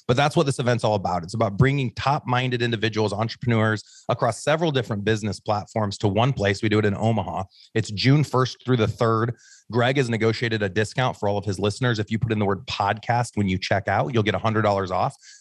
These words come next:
which makes the ticket two hundred ninety-seven dollars. We don't make money. It's a break even. We only would make money if you joined our coaching company. But the focus of the event is to bring rainmakers like Greg on stage.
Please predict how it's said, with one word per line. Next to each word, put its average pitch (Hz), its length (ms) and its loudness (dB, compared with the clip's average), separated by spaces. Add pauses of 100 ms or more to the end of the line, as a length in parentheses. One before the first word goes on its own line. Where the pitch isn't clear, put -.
which 113 160 0
makes 113 200 2
the 110 100 -4
ticket - 300 -2
two 120 140 2
hundred 123 220 2
ninety-seven 117 580 0
dollars. 107 340 -2 (360)
We 110 100 2
don't 117 160 2
make 135 180 0
money. 113 380 2
It's 110 100 -6
a 104 60 -2
break 113 360 -2
even. 107 260 0
We 101 80 0
only 107 180 0
would 104 140 0
make 104 200 -2
money 104 220 0
if 95 100 -4
you 98 60 -2
joined 101 280 0
our 95 60 0
coaching 107 360 0
company. 95 380 -2 (460)
But 127 140 2
the 123 80 0
focus 139 420 0
of 131 180 0
the 123 100 4
event 104 380 0
is 107 140 -4
to - 100 -6
bring 104 380 0
rainmakers 113 580 2
like 98 160 0
Greg 104 220 0
on 101 160 0
stage. 95 540 -6